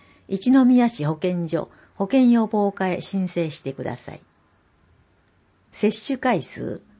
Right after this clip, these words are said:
一回。一部負担金、千五百円。生活保護世帯の方は、一部負担金が免除になります。事前に生活福祉課で、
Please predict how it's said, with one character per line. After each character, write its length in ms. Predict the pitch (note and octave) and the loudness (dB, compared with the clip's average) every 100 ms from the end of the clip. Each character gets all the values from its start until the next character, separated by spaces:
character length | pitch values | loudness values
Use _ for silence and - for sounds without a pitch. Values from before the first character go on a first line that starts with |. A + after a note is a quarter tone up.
| _ - | _ -10
一 180 | F#3+ - | -10 -6
回。 240 | - F3+ - _ _ _ _ _ _ _ _ _ _ _ _ _ _ | -4 -4 -6 _ _ _ _ _ _ _ _ _ _ _ _ _ _
一 240 | G3 - | -4 -2
部 100 | D4 | 0
負 120 | E3+ - | -2 -2
担 260 | F3+ E3+ | -2 -2
金、 380 | D#3+ D#3+ D#3+ D3+ - _ _ | -4 -6 -4 -6 -12 _ _
千 340 | - C#4+ F#3 | -2 2 2
五 120 | D3 | 0
百 320 | F3 E3+ - | -2 -4 -6
円。 280 | C#3 - - - _ _ _ _ _ _ _ _ _ | -8 -6 -10 -16 _ _ _ _ _ _ _ _ _
生 320 | - C#4 C#4 | 0 2 2
活 260 | C4+ - | 0 0
保 120 | B3 A3+ | 0 0
護 100 | A#3+ | 0
世 140 | A#3 | -2
帯 240 | A3+ E3 | -2 -2
の 120 | C3+ C3+ | -2 -4
方 300 | C3+ - - | -6 -6 -6
は、 180 | - - _ _ | -8 -12 _ _
一 240 | G3 - C4 | -6 -2 0
部 100 | D#3 | -2
負 100 | - | -2
担 220 | G#3 G#3 | -2 -2
金 280 | G#3+ G3 F#3+ | -2 -4 -2
が 160 | F3+ - | -2 -2
免 240 | A3 F3+ | 0 0
除 140 | D3+ | -2
に 120 | - C3+ | -6 -6
な 140 | - | -6
り 100 | - | -8
ま 140 | A#2 | -10
す。 220 | - - _ _ _ _ _ _ _ | -12 -16 _ _ _ _ _ _ _
事 140 | - F#3+ | -6 2
前 140 | C4 | 4
に 340 | B3 A#3 A3+ - | 8 8 6 2
生 300 | - B3 B3+ | 0 2 4
活 300 | A#3+ A3+ G#3 | 0 -2 -4
福 180 | - G3 | -6 -6
祉 180 | - | -6
課 160 | - E3+ | -4 -2
で、 200 | D#3+ E3+ | -4 -8